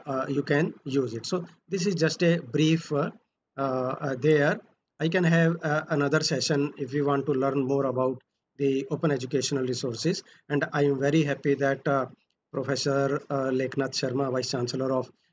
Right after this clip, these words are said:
Nepal Open University, they are already a member of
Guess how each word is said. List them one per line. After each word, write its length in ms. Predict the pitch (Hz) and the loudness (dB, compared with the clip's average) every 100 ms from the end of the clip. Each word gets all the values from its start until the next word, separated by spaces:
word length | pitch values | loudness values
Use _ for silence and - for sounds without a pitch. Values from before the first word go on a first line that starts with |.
| - | -8
Nepal 380 | 135 143 139 135 | -4 0 0 0
Open 240 | 123 143 | 0 0
University, 600 | 127 123 117 113 156 165 - _ _ - | 0 -2 -4 -4 -2 -2 -4 _ _ -4
they 140 | 143 147 | 0 2
are 160 | 139 | 2
already 480 | 131 131 143 165 170 | 2 0 2 2 2
a 60 | 139 | 0
member 340 | 135 131 139 | 0 0 0
of 140 | 139 | -2